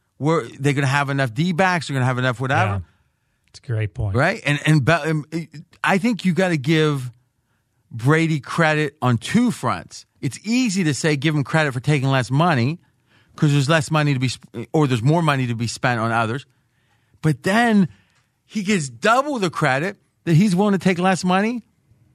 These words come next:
Speaker 1: and then that shortfall, when it comes to going to him, he's allowing it to be spent in other positions or, or not the other side of the ball or running, which would help him some, right? 'Cause if you can run more, you can pass more.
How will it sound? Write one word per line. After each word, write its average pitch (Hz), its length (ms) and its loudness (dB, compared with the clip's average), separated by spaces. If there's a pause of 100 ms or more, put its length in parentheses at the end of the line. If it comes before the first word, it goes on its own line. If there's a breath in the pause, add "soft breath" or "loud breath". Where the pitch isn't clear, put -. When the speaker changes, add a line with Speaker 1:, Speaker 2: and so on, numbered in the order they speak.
(120)
Speaker 1:
and 156 160 4
then 180 140 4
that 190 240 2
shortfall, 220 840 0 (160)
when 170 140 0
it 170 60 0
comes 180 220 2
to 160 60 -2
going 170 260 2
to 156 60 2
him, 190 300 0 (500 soft breath)
he's 170 320 2
allowing 170 500 2
it 160 140 0
to 147 80 -6
be 143 120 -4
spent 151 520 -4 (560)
in 156 180 0
other 160 280 2
positions 156 920 0
or, 151 220 2
or 151 220 -2
not 180 220 0
the 156 140 0
other 165 140 -2
side 160 220 2
of 147 60 -2
the 127 80 -2
ball 175 420 0
or 160 180 0
running, 226 480 -2 (260 soft breath)
which - 240 -4
would 190 100 -2
help 180 220 2
him 135 140 -6
some, 131 600 -2
right? 127 160 -2
'Cause 120 120 -10
if 117 160 -2
you 113 60 -4
can 104 120 -2
run 110 180 0
more, 107 180 -2
you 101 80 -2
can 101 120 -8
pass 151 280 -2
more. 120 140 -8